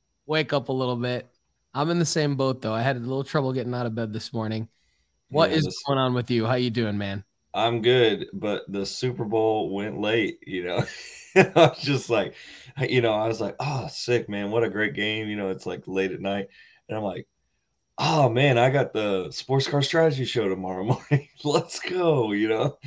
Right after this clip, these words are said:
Speaker 2: Uh, and so, um, rolled out of bed this morning and was like, "I'm good, Paul. I'm coming," you know? Uh, uh, but I'm here. I'm ready to party.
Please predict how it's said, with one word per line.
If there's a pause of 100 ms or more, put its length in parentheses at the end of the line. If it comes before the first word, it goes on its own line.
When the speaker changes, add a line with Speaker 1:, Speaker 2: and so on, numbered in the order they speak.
(400)
Speaker 2:
Uh,
and
so, (240)
um,
rolled
out
of
bed
this
morning
and
was
like, (160)
"I'm
good,
Paul.
I'm
coming,"
you
know?
Uh, (600)
uh, (200)
but
I'm
here.
I'm
ready
to
party.